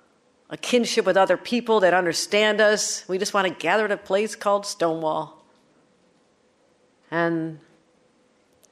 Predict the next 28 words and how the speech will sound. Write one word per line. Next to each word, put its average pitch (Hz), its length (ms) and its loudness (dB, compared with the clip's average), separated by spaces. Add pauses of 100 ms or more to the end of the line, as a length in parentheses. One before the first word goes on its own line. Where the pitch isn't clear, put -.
(380)
the 156 80 -12
battle 190 280 4
raged, 196 720 2 (180)
went 165 140 -2
on 180 160 2
for 175 160 -4
days, 196 680 2 (560)
and 165 120 -4
finally, 170 720 -2 (640)
those 185 260 4
didn't 190 220 0
know 185 140 6
it 180 60 2
at 180 60 -6
the 185 80 -2
time, 180 400 2
and 160 100 -4
some 180 220 0
are 175 60 0
still 180 200 0
with 175 200 2
us 170 100 -4
today, 165 300 2
they 156 100 -4
didn't 175 160 -2
know 175 160 0
it 170 140 -4
then, 147 320 -4